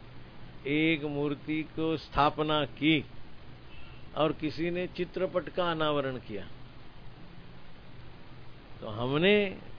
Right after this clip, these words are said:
इतना लाख रुपया दिया और ये कार्य किया. तो यहाँ कहते कि जिस समय जो परिणमन होना है, जिस द्रव्य का, क्यों, क्यों? अरे, प्रत्येक द्रव्य में,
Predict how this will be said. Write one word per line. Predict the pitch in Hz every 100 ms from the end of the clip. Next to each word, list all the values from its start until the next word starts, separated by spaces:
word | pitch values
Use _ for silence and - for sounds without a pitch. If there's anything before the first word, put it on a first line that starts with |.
| - - - -
इतना | 135 160 160 160
लाख | 147 143 156
रुपया | 143 139 151 156
दिया | 120 113 160 170 175 - - - - - -
और | 127
ये | 131 131
कार्य | 120 107 101
किया. | - 98 - - - - - - - - - - - - - - - - -
तो | 131
यहाँ | 131 139 151
कहते | 151 151 160
कि | 156 156
जिस | 131 151
समय | - 165 160 160 160
जो | 147 160
परिणमन | 156 151 151 151 151 165
होना | 151 147 156 156 165
है, | 156 165 143 - - -
जिस | 131 147 131
द्रव्य | 151 151 151
का, | 151
क्यों, | 147 175 190
क्यों? | 185 185 196 - - - -
अरे, | 143 170
प्रत्येक | 156 156 147 - 156 170
द्रव्य | 156 160 160 160
में, | 156 160 170 175 175